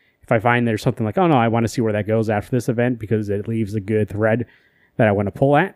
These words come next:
then maybe I'll go and get that book. But I think the Hickman book is what I'm most interested in personally,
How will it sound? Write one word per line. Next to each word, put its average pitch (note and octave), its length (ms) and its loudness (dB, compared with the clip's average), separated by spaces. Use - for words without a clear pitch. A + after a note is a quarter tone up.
then C#3+ 160 2
maybe B2 220 4
I'll G#2+ 100 2
go G#2+ 220 -2
and G#2 100 -6
get G#2 160 -6
that F#2 180 -8
book. G2+ 220 -4
But G2 240 -6
I B2 120 0
think A#2 360 -2
the - 120 2
Hickman C#3+ 320 2
book A2+ 180 2
is G#2+ 100 -6
what A2 120 0
I'm G#2+ 200 0
most G#2+ 240 -2
interested C#3+ 400 -2
in D#3+ 140 2
personally, D#3+ 500 -2